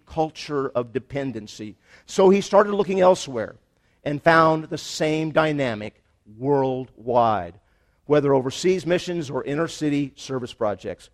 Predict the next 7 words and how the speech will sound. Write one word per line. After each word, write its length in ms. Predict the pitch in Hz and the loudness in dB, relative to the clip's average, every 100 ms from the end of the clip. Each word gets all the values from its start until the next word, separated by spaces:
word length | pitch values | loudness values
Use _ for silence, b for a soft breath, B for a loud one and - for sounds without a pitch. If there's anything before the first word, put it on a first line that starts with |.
| _ | _
Quote, 400 | - 156 120 - _ _ _ _ | 6 6 6 -4 _ _ _ _
"Wherever 800 | 147 160 156 - 165 190 233 240 | 4 6 6 6 2 8 8 8
there 240 | 170 170 156 | 8 8 8
was 240 | 147 135 | 6 2
sustained 880 | - 135 - - 196 196 202 196 190 - | -6 -6 -6 -4 0 0 0 -2 -4 -4
one-way 1000 | 135 160 196 196 185 131 143 170 170 160 | 6 8 8 6 0 0 8 8 8 4
giving, 640 | 117 160 165 127 117 120 | 2 2 4 0 -6 -10